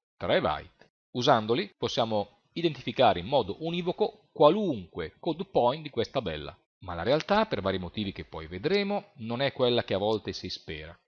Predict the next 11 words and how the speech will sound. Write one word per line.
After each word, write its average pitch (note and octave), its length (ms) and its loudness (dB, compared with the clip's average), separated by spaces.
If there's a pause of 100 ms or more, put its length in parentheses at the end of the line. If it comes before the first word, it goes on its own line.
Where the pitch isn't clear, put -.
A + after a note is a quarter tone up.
e - 140 -12
dovremo A2 420 -2
confrontarci C#3+ 1200 -2
con B2+ 160 -10
un B2 80 -8
nuovo C3 240 0
concetto, G#2 720 -8
e - 120 -16
cioè D#3 420 0
quello C3 260 2
del G2 340 0